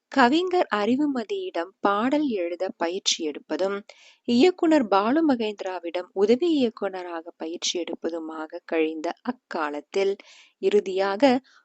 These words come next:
உதவி இயக்குனர் ஆவலை முற்றாக துறந்தார்.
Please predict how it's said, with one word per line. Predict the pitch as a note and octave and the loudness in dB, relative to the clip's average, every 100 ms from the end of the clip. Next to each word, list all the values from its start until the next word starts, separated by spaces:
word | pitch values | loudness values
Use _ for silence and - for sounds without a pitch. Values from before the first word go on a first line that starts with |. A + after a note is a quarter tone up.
| - | -2
உதவி | G3+ C4 D#4+ E4+ C#4+ | 4 6 6 6 6
இயக்குனர் | A#3 A3+ A3+ A3 A#3 | 4 4 0 0 0
ஆவலை | - F3+ F3+ E3+ F3+ - | 0 -2 -4 -6 -6 -8
முற்றாக | - G#3 A#3 - D#4 G#3+ D3 F3+ - | -8 -6 -6 2 2 2 -2 -6 -6
துறந்தார். | D#3 C3+ D#3 D#3 D3+ | -6 -6 -8 -12 -12